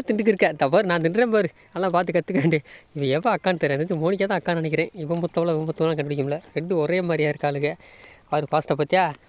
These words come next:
மோனிகா ட்ரைனிங் எடுத்தவ இதுக்காகவே. அவ கொஞ்சம் ஸ்லோ தாங்க, ஆனா இப்ப கொஞ்சம் ஃபாஸ்ட். ஏன்னா எக்கு போட்டே பழகிட்டா. கடிச்சு கடிச்சு முள்ளோட கடிக்கிறா அவரு. அவ முள்ளோட கடிக்க தெரியல அவளுக்கு.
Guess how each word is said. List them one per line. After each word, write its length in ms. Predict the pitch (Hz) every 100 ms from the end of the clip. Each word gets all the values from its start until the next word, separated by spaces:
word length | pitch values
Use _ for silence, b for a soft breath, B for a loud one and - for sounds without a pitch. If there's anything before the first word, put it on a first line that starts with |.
| _ 175
மோனிகா 280 | 226 277
ட்ரைனிங் 500 | 220 180 196 285 220
எடுத்தவ 240 | 165 151 139
இதுக்காகவே. 420 | 170 170 156 147 -
அவ 200 | 151 139
கொஞ்சம் 200 | 151 147
ஸ்லோ 220 | 175 226 208
தாங்க, 360 | 160 139 127 - B B
ஆனா 120 | 156
இப்ப 140 | 139
கொஞ்சம் 240 | 131 131 127
ஃபாஸ்ட். 220 | 135 165
ஏன்னா 240 | 143 135 139
எக்கு 200 | 131 156
போட்டே 200 | 151 160
பழகிட்டா. 360 | 143 139 - - b b
கடிச்சு 300 | 170 175 -
கடிச்சு 180 | 180 175
முள்ளோட 360 | 156 165 185 170
கடிக்கிறா 260 | 139 139
அவரு. 200 | 127 120 - b b
அவ 260 | - 131 151
முள்ளோட 200 | 180 170
கடிக்க 320 | 143 156 -
தெரியல 60 | 131
அவளுக்கு. 360 | 123 123 113